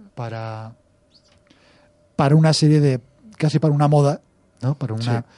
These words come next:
Speaker 1: digamos, un, un, una, una, <coughs> un capítulo propio dentro de la historia de ufología, que es la de los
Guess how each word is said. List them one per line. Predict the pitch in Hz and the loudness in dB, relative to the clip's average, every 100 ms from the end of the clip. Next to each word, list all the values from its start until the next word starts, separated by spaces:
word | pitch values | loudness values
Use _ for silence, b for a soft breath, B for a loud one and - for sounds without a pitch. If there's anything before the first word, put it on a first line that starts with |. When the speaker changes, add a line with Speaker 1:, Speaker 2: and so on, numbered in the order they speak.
| b b b _ _ _ _ - - _ - | b b b _ _ _ _ -20 -20 _ -8
Speaker 1:
digamos, | 131 147 - | -4 -4 -2
un, | 139 131 131 | -4 -4 -8
un, | 143 131 131 127 - B B B - | -8 -6 -6 -8 -12 B B B -4
una, | 139 135 131 127 123 120 127 - | 0 2 4 4 2 -2 -6 -6
una, | 151 139 143 - - | 0 2 2 -2 -4
<coughs> | 170 | -4
un | 156 | -2
capítulo | 151 147 160 151 143 | -2 0 -2 2 0
propio | 135 170 156 135 | 2 0 0 -2
dentro | 120 127 | -2 -2
de | |
la | |
historia | 127 135 120 | -2 -2 -2
de | |
ufología, | - 131 127 139 131 | -2 -4 0 0 0
que | 135 | -4
es | 143 | -4
la | 127 | -4
de | 120 | -4
los | 110 - | -6 -10